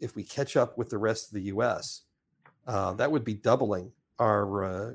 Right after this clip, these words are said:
energy from nuclear. Unfortunately, um, it's one of those things where these things take time, and, um, none of this stuff is being built right now. So it's gonna be a while before we can bring that stuff on board.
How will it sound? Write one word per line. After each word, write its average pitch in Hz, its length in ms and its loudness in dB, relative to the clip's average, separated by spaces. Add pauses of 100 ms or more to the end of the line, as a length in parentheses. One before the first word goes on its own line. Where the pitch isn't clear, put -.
energy 113 380 -2
from - 220 -8
nuclear. 104 380 -4 (960)
Unfortunately, 110 1200 0 (500)
um, 120 480 4
it's - 220 -4
one 180 100 4
of 185 60 4
those 131 220 0
things 202 280 -2
where 120 140 0
these 127 200 -6
things 143 280 -4
take 131 240 -6
time, 131 540 -4 (600)
and, 123 760 0 (520)
um, 120 480 0 (120)
none 156 180 4
of 202 60 2
this 180 140 2
stuff 175 220 0
is 151 80 -4
being 151 260 2
built 165 220 2
right 92 260 -6
now. 76 140 -18 (1200)
So 117 600 0
it's - 220 -8
gonna 170 160 0
be 147 120 -4
a 117 60 -2
while 143 340 4
before 110 240 -6
we 110 100 -4
can 107 140 -10
bring 110 180 -4
that 104 160 -4
stuff 107 260 -6
on 101 160 -8
board. 98 300 -8